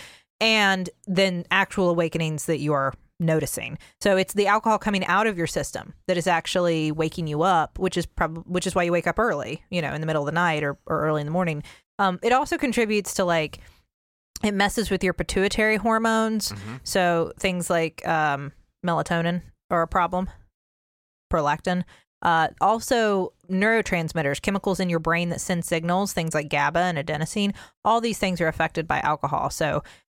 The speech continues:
Speaker 1: overall, alcohol is bad for sleep. You really shouldn't drink right before you go to bed to get good sleep. Um, I saw somebody make a point that, like, the key, the best time to drink throughout the day is happy hour.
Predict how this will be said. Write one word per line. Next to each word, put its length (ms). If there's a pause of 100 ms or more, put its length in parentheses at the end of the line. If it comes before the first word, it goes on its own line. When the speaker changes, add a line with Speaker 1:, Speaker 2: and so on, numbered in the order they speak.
(200)
Speaker 1:
overall, 580 (160)
alcohol 320
is 60
bad 220
for 100
sleep. 460 (260)
You 180
really 240
shouldn't 280
drink 220
right 120
before 200
you 80
go 60
to 60
bed 340
to 80
get 180
good 200
sleep. 500 (500)
Um, 360 (160)
I 100
saw 160
somebody 460 (200)
make 160
a 60
point 260
that, 100
like, 200
the 80
key, 280
the 120
best 260
time 200
to 60
drink 340
throughout 240
the 60
day 340
is 200
happy 320
hour. 320